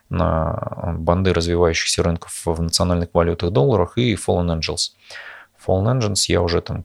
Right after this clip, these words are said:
комментировал по этой бумаге в Телеграме, если что, найдёте. Акции, которые занимают тридцать шесть с половиной процентов, э,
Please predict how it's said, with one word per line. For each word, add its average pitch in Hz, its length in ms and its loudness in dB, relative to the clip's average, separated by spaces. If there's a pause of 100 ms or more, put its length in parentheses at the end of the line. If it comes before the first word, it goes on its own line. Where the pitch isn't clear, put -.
комментировал 85 680 2
по - 120 -4
этой 82 200 -2
бумаге 98 600 0
в - 120 -8
Телеграме, 90 480 0
если - 160 -4
что, - 180 -4
найдёте. 85 400 -2 (760)
Акции, 101 640 0
которые 92 240 -2
занимают 90 300 0
тридцать 92 160 0
шесть - 220 0
с - 40 -20
половиной 87 280 2
процентов, - 840 0
э, 85 340 -2